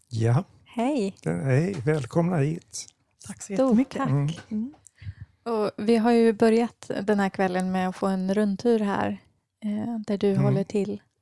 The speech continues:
Speaker 2: med din, eh, keramik och din konst.
Speaker 1: Mm.
Speaker 2: Kan inte du berätta lite för våra lyssnare, vart,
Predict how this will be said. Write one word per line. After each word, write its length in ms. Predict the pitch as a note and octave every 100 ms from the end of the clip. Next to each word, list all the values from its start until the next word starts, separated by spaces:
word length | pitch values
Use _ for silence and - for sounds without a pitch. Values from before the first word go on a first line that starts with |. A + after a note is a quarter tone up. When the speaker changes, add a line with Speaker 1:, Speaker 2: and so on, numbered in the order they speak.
| _
Speaker 2:
med 200 | - G3
din, 400 | G3 G3 F#3+ G3
eh, 320 | A#3 A#3+ B3+
keramik 440 | A#3 G3+ F#3+ G#3+ -
och 60 |
din 140 | G#3 G3
konst. 540 | G3 B3+ E4+ - _ -
Speaker 1:
Mm. 260 | B2+ C#3+ E3+ _ - _
Speaker 2:
Kan 180 | - A3
inte 260 | A3 G#3+ A#3+
du 480 | A#3+ A3+ A3 G#3+ G#3+ - - G#3+
berätta 360 | A3 A3 G#3+ -
lite 280 | A#3 G#3+ G3
för 180 | - F#3
våra 240 | G3 G3
lyssnare, 800 | G#3 G3+ - A#3+ G#3+ G3 G3 B3+ A#3+
vart, 340 | A#3+ A3+ G#3+